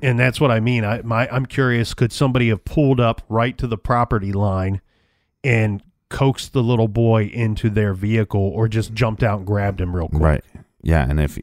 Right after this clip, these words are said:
Speaker 2: if you pick him up in the air, that you would assume that the scent would, they would lose the scent.
Speaker 1: Yeah,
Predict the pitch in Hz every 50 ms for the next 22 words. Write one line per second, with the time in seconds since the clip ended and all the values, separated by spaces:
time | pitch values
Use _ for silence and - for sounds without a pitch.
0 | _ - 73 71 - 69 67 - - 82 - 78 78 78 76 76 - - 76 76
1 | 67 58 73 85 87 87 82 78 73 - _ _ _ _ _ _ _ _ _ _
2 | _ _ _ _ _ _ _ _ - - - - 64 - - - 78 76 69 65
3 | 60 - - - - - - 87 78 73 71 62 - - 73 73 69 - - -
4 | 87 85 82 - - - 76 - - - - 78 73 71 67 71 78 73 71 -
5 | - - - - - 78 58 - - _ - - - - _ - _ _ _ _
6 | - 117 120 131 147 160 160 156 156